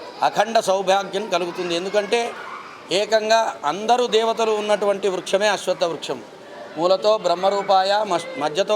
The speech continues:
విష్ణురూపిణి, అగ్రతో శివరూపాయ వృక్షరాజ ఇతే నమో నమః. మూలాల్లో బ్రహ్మ, మధ్యలో విష్ణు, అగ్రంలో ఈశ్వరుడు ఉన్నటువంటి ఆ యొక్క అశ్వత్థ వృక్షం కూడా మనం మన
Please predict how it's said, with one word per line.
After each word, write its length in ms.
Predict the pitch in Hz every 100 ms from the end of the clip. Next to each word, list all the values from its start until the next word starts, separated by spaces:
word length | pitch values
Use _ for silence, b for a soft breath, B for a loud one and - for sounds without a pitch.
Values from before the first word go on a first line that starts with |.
| 202
విష్ణురూపిణి, 560 | 175 190 190 190 196 240 233 - - - 143
అగ్రతో 320 | 165 190 202 220 214
శివరూపాయ 600 | 185 202 196 185 180 202 202
వృక్షరాజ 480 | 156 - 190 180 170 185 180
ఇతే 140 | 170 160
నమో 140 | 151 143
నమః. 160 | 143 123 - - - 151
మూలాల్లో 440 | 185 185 180 175 160
బ్రహ్మ, 200 | 165 190 190
మధ్యలో 300 | 170 156 185 170
విష్ణు, 240 | 160 190 214 226 - - - 143
అగ్రంలో 400 | 156 175 175 226 226 - - - 165
ఈశ్వరుడు 400 | 160 - 165 165 156
ఉన్నటువంటి 460 | 156 147 156 214 226 202 - - 131
ఆ 40 | 156
యొక్క 160 | 151 - 139 - - - -
అశ్వత్థ 300 | - 196 190 185
వృక్షం 240 | 180 180 170
కూడా 160 | 180 202 185
మనం 140 | 190 220 - - -
మన 100 | 139